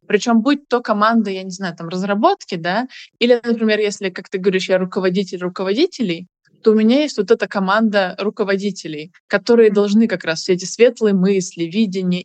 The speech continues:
Speaker 1: идеи нести в свои команды и с ними как-то работать. Да, вне зависимости от того, что это за команда, я, а, как руководитель использую фасилитацию как способ выращивания такой вот осознанной, а, команды,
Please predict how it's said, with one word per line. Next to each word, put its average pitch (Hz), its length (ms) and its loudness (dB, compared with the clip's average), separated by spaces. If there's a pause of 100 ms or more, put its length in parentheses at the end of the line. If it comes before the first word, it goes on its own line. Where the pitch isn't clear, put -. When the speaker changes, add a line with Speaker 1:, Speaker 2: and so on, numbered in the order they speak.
(120)
Speaker 1:
идеи 190 360 0
нести 185 340 -4
в 233 60 -8
свои 208 220 -2
команды 214 540 0
и 185 140 -8
с - 100 -10
ними 196 220 0
как-то 170 300 -16
работать. - 460 -16 (520)
Да, 202 180 2
вне 226 180 4
зависимости 180 600 0
от 170 80 -10
того, 175 160 -2
что - 180 -2
это 180 160 -2
за 175 100 -6
команда, 226 480 0 (580)
я, 233 560 2
а, 185 520 -2
как 185 360 -2
руководитель 208 680 0
использую 196 600 2
фасилитацию 185 840 -4
как - 180 -6
способ 208 460 0 (440)
выращивания 190 1120 0 (220)
такой 180 340 2
вот 165 200 -4
осознанной, 202 1000 0
а, 180 180 -4
команды, 180 600 0